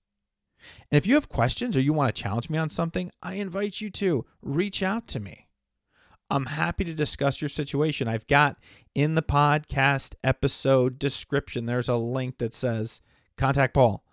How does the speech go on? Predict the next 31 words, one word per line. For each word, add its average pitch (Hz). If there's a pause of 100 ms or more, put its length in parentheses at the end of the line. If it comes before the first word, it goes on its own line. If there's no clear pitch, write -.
(420)
I 131
would 131
love, 123
we 127
can 139
have 139
a 131
phone 143
call, 101
a 131
free 156
phone 147
call. -
I 120
am 123
happy 131
to 135
just 120
help -
and 123
talk 120
someone 117
through 147
something 110 (720)
because 160
my 170
goal 165
is 151
to 127
help 127
people. -